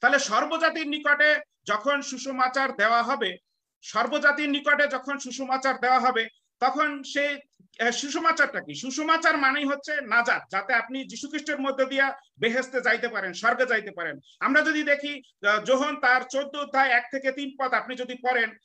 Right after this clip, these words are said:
যীশু তার শিষ্যদের বলছে, আমাদেরকে বলতেছে, "তোমাদের হৃদয় উদ্বিগ্ন না হোক,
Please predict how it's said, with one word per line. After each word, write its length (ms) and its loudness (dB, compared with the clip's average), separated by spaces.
যীশু 200 -8
তার 140 0
শিষ্যদের 460 0
বলছে, 380 -2
আমাদেরকে 460 2
বলতেছে, 400 -2
"তোমাদের 340 4
হৃদয় 280 4
উদ্বিগ্ন 360 -6
না 140 2
হোক, 260 -8